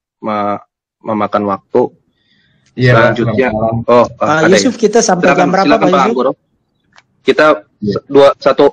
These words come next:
Speaker 1: dua, dua orang lagi ya, Pak, ya? Dua orang lagi ya, Pak. Ya, silakan, Pak Anggoro.
Speaker 3: Boleh? Oke.
Speaker 2: Selamat malam,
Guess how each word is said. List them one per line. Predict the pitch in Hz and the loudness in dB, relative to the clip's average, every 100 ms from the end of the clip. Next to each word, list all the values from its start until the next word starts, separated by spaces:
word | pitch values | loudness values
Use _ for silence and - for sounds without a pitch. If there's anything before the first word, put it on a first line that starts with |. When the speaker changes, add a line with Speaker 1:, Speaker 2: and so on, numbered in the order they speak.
| - _ _ | -2 _ _
Speaker 1:
dua, | - 139 135 - | 0 0 0 -4
dua | - 139 | 2 4
orang | 139 139 | 4 2
lagi | 147 | 0
ya, | 135 | 0
Pak, | 113 | 0
ya? | 113 - _ _ 110 | 0 -4 _ _ -2
Dua | 113 | 0
orang | 113 | 2
lagi | 110 107 | -2 -2
ya, | 104 | -6
Pak. | - - _ _ _ _ _ _ _ _ _ _ _ _ - | -8 -12 _ _ _ _ _ _ _ _ _ _ _ _ -2
Ya, | |
silakan, | 120 139 135 139 | 2 2 2 2
Pak | 127 | 2
Anggoro. | 131 127 170 | 4 4 2
Speaker 3:
Boleh? | 185 - _ _ _ - 127 | -2 -10 _ _ _ -20 -20
Oke. | - 110 _ - _ | -18 -20 _ -20 _
Speaker 2:
Selamat | 139 139 135 | -2 -2 0
malam, | 143 151 156 | 2 2 2